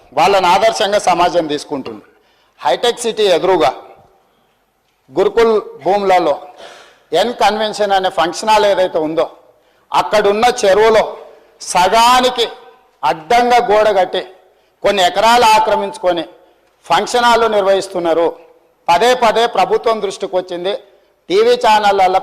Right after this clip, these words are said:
పేపర్లలో చూపించారు. అక్కినేని నాగార్జున గారు కూడా దాని మీద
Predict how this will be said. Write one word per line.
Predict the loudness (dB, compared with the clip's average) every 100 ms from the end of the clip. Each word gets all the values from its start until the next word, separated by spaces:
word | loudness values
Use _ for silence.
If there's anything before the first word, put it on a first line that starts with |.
| 0
పేపర్లలో | 0 0 0 0 0 -4
చూపించారు. | -6 -8 -12 -14 -16 _ _ _ -6 -4
అక్కినేని | -2 0 2 2
నాగార్జున | 2 2 0 0 2
గారు | 2
కూడా | 0 0 2
దాని | 0
మీద | 0